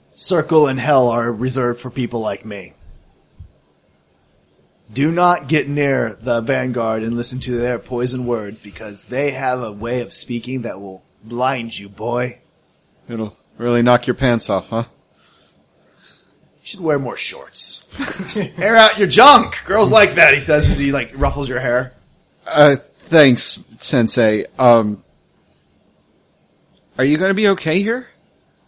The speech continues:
Speaker 1: Ah, forty years old, I got a couple more years until I'm drained. It's worth it. I did bad. End the war,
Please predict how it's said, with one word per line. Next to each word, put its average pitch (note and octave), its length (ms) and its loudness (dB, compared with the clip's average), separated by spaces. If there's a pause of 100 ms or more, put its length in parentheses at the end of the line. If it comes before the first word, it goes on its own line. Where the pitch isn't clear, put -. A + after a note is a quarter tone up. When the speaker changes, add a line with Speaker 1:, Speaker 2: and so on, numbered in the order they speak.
(1120)
Speaker 1:
Ah, F#3 340 -2 (880)
forty B2 240 -6
years B2 240 -4
old, D#3 180 -4
I C#3+ 40 -8
got B2 160 -6
a A2+ 40 -12
couple B2 200 -14
more A2+ 140 -8
years A#2 280 -4
until B2 300 -6
I'm A2+ 320 -6
drained. A#2+ 460 -8 (640)
It's - 120 -20
worth C#3 240 -4
it. G2+ 120 -16 (880)
I - 60 -12
did F#3+ 160 -4
bad. C3+ 340 -2 (1800)
End F#3 300 0
the F3+ 80 0
war, F3 580 0